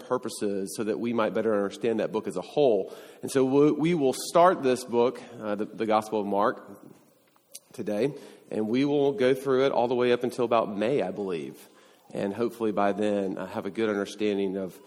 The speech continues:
of, of, of this gospel as opposed to s-, sort of pulling out verses here and there. So with that, let's give our attention to the reading of God's word found in the Gospel of Mark.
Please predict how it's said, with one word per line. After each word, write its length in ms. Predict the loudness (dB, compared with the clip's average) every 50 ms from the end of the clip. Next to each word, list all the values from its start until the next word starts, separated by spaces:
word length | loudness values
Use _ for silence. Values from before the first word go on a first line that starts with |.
| -20 -20 -20 -20 -20 -8 -4
of, 180 | -4 -4 -4 -6 -10 -6
of, 260 | -4 -2 -2 -2 -4 -4 0
of 180 | 0 0 2 2
this 220 | -2 -2 -2 -2
gospel 640 | 0 4 4 4 4 2 0 -2 0 0 0 0 -2 -8 -14 -12
as 120 | -10 -6 -6
opposed 380 | -8 -4 2 2 2 2 2
to 40 | 0
s-, 400 | -2 -4 -4 -12 -16 -18 -20 -10
sort 140 | -6 -4 -4
of 100 | -4 -4
pulling 420 | -4 -2 0 2 4 4 4 4
out 220 | 4 4 2 2 0
verses 640 | 0 0 0 0 0 -2 -2 -2 -2 -4 -10 -14 -16 -20 -20 -20 _
here 420 | -20 -8 -4 0 2 2 2 2
and 240 | 2 0 -2 -4 -2
there. 360 | -2 0 0 0 -2 -2 -6 -8 -10 -16 -20 -20 -20 -20 -20 -20 _ _ _ -18 -18 -16 -14 -4
So 140 | -2 0 2
with 240 | 2 2 2 4
that, 440 | 4 4 4 4 2 2 -2 -12 -18 -20 -20 -20 -14 -8
let's 140 | -6 -2 0
give 120 | 2 4
our 100 | 6 6
attention 380 | 4 4 2 0 0 0 0 0
to 100 | 0 0
the 100 | 0 0
reading 640 | 2 2 2 2 4 4 4 4 4 2 -2 -6 -14 -4
of 180 | -4 -2 0 2
God's 320 | 2 4 4 2 2 0
word 500 | -2 0 2 2 2 2 0 -2 -4 -8 -12 -18 -20 -20 -20 _ _ _ _ _ _ _ _ _
found 560 | _ -2 0 2 4 6 6 6 4 2 0 -2 -6 -14 -18 -18 -10
in 160 | -6 -4 -2 -2
the 100 | -2 -2
Gospel 880 | -4 -6 -6 -4 -2 -2 -4 -4 -6 -6 -2 0 2 2 0 -2 -8 -8
of 160 | -8 -8 -6 -4
Mark. 420 | -4 -4 -4 -4 -6 -8 -10 -14